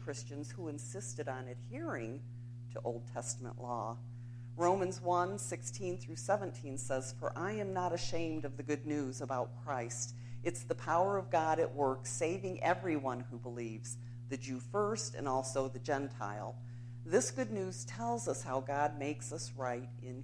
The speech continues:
his sight. This is accomplished from start to finish by faith.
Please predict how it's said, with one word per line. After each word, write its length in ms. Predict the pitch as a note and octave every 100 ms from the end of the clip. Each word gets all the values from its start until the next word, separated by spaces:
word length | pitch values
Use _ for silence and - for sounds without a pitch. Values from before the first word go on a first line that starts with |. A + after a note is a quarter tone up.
| A#2+
his 140 | A2+
sight. 460 | A#2+ A#2+ A#2+ G#2+ F2+ - - - - - B2 - - -
This 200 | D#3 E3+
is 120 | G3
accomplished 760 | A3 - G3 F3+ F#3 F#3+ - -
from 140 | - B2
start 380 | - C3 - -
to 60 |
finish 480 | - F3+ D3+ D3 - - -
by 360 | C#3 C#3 C#3 -
faith. 340 | D3 C#3 B2+